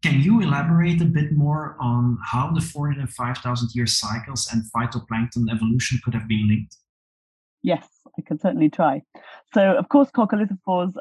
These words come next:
Speaker 2: are only one of many plankton groups that collectively impacted the ocean carbon cycle, and terrestrial carbon inputs also influence whole ocean carbon isotopic composition.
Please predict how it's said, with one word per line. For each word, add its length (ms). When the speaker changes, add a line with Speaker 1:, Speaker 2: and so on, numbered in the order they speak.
Speaker 2:
are 440
only 480
one 340
of 280
many 360
plankton 380
groups 300
that 200
collectively 720
impacted 680
the 100
ocean 320
carbon 400
cycle, 460
and 120
terrestrial 520
carbon 320
inputs 400
also 420
influence 600
whole 240
ocean 680
carbon 220
isotopic 520
composition. 600